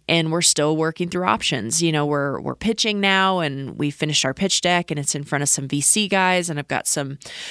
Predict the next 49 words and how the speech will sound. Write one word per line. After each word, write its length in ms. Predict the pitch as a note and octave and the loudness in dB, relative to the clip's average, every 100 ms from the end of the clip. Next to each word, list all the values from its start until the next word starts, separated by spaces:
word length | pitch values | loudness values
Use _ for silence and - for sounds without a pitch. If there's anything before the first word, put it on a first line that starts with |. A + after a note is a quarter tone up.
| - - | -10 0
or 200 | D#3+ D3+ | 2 2
it's 180 | D3+ D3+ | 2 -2
in 60 | |
front 180 | D3+ D#3+ | 0 0
of, 160 | D3+ - | 0 -6
uh, 80 | - - | -8 -4
some 240 | - D#3+ D3 | 0 0 0
P 260 | - G#3+ | 0 0
E 260 | - E3 C#3+ | 2 0 2
guys, 540 | C#3 C#3 C#3+ D#3 - - - - - | 2 2 0 0 -2 -4 -16 -10 0
and 120 | E3+ | 4
then 80 | D#3+ | 4
I've 80 | |
got 120 | D#3 D#3 | 4 0
a 40 | |
couple 300 | - F#3+ F3 | 2 0 0
of 120 | D#3 | 0
guys 320 | - D#3 D#3 - | 2 2 2 0
who 420 | E3 D3 D3 - _ | 0 2 0 -2 _
participate 560 | - D#3 D#3+ - D#3+ - | -6 -2 -2 0 0 0
in 80 | D3+ | -2
a 60 | |
local 340 | D3 D3+ - C#3+ | 0 -2 -2 -4
V 160 | C#3+ | -2
C 260 | A#2+ F#3+ G3 | 0 2 0
firm. 540 | - F#3 F3+ F3+ F3+ - - - | 0 0 2 0 -4 -8 -20 -4
One 160 | E3+ F3 | 0 2
of 60 | D#3+ | 4
them 180 | E3 | 2
is 80 | D#3+ | 2
actually 260 | E3 - D#3+ | 2 0 0
raising 260 | D#3 D#3 | 0 0
money 200 | D#3 D3+ | -2 -2
as 100 | D3 | -2
well, 240 | D3 D3 D3+ | 0 2 2
so 160 | - | 0
we're 60 | C#3+ | -2
gonna 180 | C#3 C3+ | -2 -4
trade 320 | - C#3+ C#3 | -2 -2 -2
pitch 300 | E3 C#3 - | -4 -2 0
days 260 | D#3 D#3 D#3 | 2 2 0
with 160 | D3+ | -2
each 180 | D3+ - | 0 0
other. 380 | D#3 D3+ E3 E3+ - - - - | 0 2 0 -4 -10 -16 -10 0
And, 420 | D#3+ C#3+ C#3+ C#3+ | 4 4 0 -2
you 100 | F3+ | 2
know, 140 | E3+ D3 | 2 2
so 240 | - D3+ | 2 2
just 320 | E3+ D#3+ - | 2 2 0